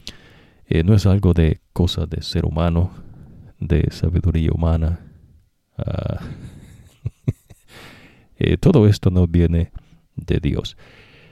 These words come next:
Eh, por eso nosotros hemos enfatizado la importancia, ¿no? Que, eh, una de las razones por qué,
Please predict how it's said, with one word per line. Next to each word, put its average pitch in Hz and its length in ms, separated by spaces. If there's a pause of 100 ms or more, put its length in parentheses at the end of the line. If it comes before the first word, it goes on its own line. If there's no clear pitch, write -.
(220)
Eh, - 120
por 117 140
eso 135 140
nosotros 104 440
hemos 95 380 (200)
enfatizado 85 880 (220)
la 80 120
importancia, 80 640
¿no? 80 120
Que, 80 300 (1160)
eh, 85 320
una 90 220
de 90 100
las 82 160
razones 85 480
por 82 240
qué, 85 380